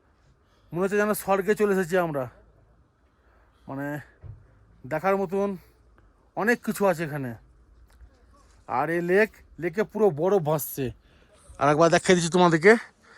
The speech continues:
এই যে জল, এই লেক,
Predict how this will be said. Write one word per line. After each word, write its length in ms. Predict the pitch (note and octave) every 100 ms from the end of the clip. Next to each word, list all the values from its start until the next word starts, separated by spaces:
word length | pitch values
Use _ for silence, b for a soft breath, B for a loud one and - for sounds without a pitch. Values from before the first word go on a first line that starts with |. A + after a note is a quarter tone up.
| b b b b
এই 260 | D3 D3+ D3+
যে 160 | D#3 E3+ B B B _ b b b _
জল, 380 | B2 A2+ D#3+ F3 G3+ B B B B B B B _ _ _ - - _
এই 80 | C#3
লেক, 280 | C#3 E3+